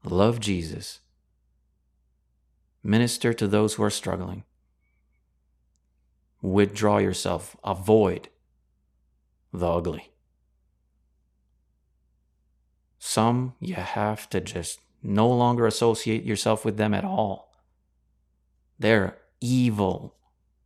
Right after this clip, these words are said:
We pray for them. We love them.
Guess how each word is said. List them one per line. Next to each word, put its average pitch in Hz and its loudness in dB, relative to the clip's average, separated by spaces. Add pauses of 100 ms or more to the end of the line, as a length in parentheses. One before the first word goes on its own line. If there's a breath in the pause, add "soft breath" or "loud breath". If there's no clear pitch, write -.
(2750)
We 92 -8
pray - 2
for 98 -8
them. 87 -8
We 92 -8
love 95 2
them. 90 -12